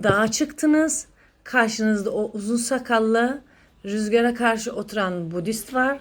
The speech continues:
Sakal böyle oynuyor. Ve sana "Yeterince çay koydun." diyor. Onun gibi bir şey. Anlatabiliyor muyum? Böyle çok sağlam bir iki tane temel cümle veriyor. Alırsanız.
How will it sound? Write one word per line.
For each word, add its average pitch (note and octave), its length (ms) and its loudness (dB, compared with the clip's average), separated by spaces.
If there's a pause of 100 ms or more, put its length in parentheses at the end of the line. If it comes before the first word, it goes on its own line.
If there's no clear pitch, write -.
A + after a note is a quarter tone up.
(100)
Sakal - 800 -2
böyle D#3 220 2
oynuyor. A#3 540 2 (500)
Ve C#4+ 100 4
sana C#4 460 2 (1160)
"Yeterince G#3 680 0
çay F#3 300 0
koydun." D#3+ 460 -2
diyor. D#3+ 100 -6 (420)
Onun G4 320 6
gibi F#3 260 0
bir E3+ 60 -12
şey. - 220 -6
Anlatabiliyor A#3+ 580 0
muyum? F3+ 200 -8 (560)
Böyle E4 460 4 (800)
çok - 260 -6
sağlam C4 540 2
bir B3+ 80 2
iki B3+ 200 -4
tane A#3+ 280 2
temel A3 340 0
cümle G3 300 0
veriyor. F3+ 300 -2
Alırsanız. B3+ 680 0